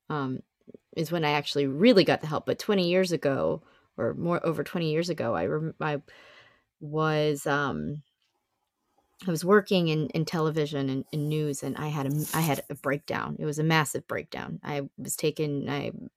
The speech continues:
um, took a ton of pills. I, I, I just, I can't do this anymore. I was taken to a psych ward,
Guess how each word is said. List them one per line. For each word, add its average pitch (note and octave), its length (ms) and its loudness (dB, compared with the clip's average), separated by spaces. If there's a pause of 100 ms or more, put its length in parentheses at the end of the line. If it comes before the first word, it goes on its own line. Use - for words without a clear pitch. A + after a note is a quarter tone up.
(320)
um, - 500 -10
took F#3+ 180 0
a E3+ 40 -4
ton E3+ 200 -4
of D#3+ 140 -10
pills. D#3+ 420 -2
I, - 160 -4 (160)
I, C#3+ 220 -2
I C#3+ 120 2
just, - 280 -6
I D#3 80 -2
can't D#3 240 -6
do D#3 120 -2
this C3+ 200 -8
anymore. B2 400 -8 (440)
I D3 140 0
was C#3+ 300 -4 (400)
taken F3 500 6
to D#3+ 460 0
a D3 140 2
psych D#3+ 420 0
ward, C#3 520 -4